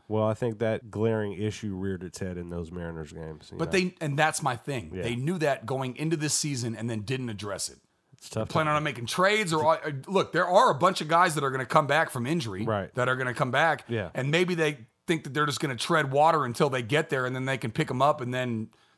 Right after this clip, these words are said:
Speaker 2: they'll be all ready to rock. But that's a big, to me, if you have a team that young that performed that well over expectations last year,
Speaker 1: Yeah.
Speaker 2: I'm addressing that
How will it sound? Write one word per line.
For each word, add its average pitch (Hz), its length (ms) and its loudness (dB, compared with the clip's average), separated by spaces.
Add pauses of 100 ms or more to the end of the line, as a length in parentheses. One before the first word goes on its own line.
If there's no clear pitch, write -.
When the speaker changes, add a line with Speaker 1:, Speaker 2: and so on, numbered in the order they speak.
Speaker 2:
they'll 131 120 2
be 131 160 -2
all 127 420 0
ready 135 280 4
to 113 80 -4
rock. 139 340 4
But 139 120 -4
that's 311 180 0
a 135 60 -4
big, 131 440 2 (680)
to 180 120 2
me, 277 280 4
if 208 260 -2
you 240 140 2
have 226 100 6
a 170 40 0
team 220 280 0
that 190 220 2
young 190 440 2
that 135 200 2
performed 170 480 0
that 156 240 4
well 185 520 2
over 165 300 6
expectations 170 760 0
last 151 320 2
year, 165 280 0 (100)
Speaker 1:
Yeah. 98 220 -6 (160)
Speaker 2:
I'm 190 160 6
addressing 175 520 4
that 139 320 0